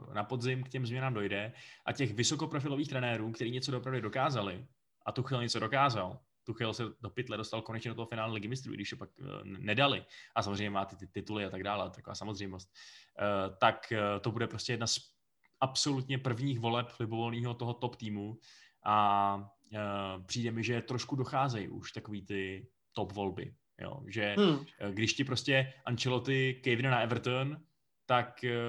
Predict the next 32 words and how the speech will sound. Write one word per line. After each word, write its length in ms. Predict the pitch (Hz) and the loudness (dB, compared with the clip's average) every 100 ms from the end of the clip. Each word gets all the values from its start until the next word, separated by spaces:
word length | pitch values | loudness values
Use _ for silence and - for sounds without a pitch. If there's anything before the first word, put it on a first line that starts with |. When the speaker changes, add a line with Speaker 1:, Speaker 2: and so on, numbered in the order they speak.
| 113 117 | -2 -4
Speaker 1:
tak 140 | 123 123 | -4 0
najednou 320 | 120 127 131 | 2 2 2
vlastně 640 | 131 135 139 139 139 135 - _ _ _ | 2 0 -2 -2 -2 -8 -16 _ _ _
ti 260 | - 135 139 | 2 4 4
tyhle 280 | 135 135 131 | 2 0 0
ty 160 | 147 | 0
top 200 | 135 139 135 | 0 -2 -2
trenéry 360 | 131 131 139 | 0 2 2
jsou 260 | 135 143 139 | 2 0 0
schopný 300 | 135 143 143 | 0 -2 2
vyžrat, 280 | 131 135 135 - | 4 6 4 0
vyžrat 360 | 135 120 135 131 | 0 4 4 2
i 80 | 135 | -2
týmy, 300 | 135 131 139 | -2 -2 -2
u 60 | |
kterých 120 | 139 135 | 0 0
bys 100 | 135 | 0
to 60 | |
úplně 140 | 143 151 | 0 -2
nečekal, 380 | 151 - 95 | -2 -4 -4
že 120 | 101 95 | -4 -8
jo? 60 | - - - - _ - | -10 -18 -20 -20 _ 0
A, 420 | 107 104 107 107 110 | 8 10 10 6 -2
Speaker 2:
Hmm. 100 | 113 - | -8 0
Speaker 1:
a 340 | 110 110 113 | 4 6 4
ten, 360 | 113 - 120 120 117 | 0 -2 -2 0 -2
ten 220 | 123 120 - | -2 -4 -4
půl 220 | 123 123 | -6 -4
se 120 | 131 | -4
prostě 240 | 131 123 | -6 -6
zmenšuje, 380 | 127 123 123 120 | -4 -4 -4 -8
no. 80 | - | -10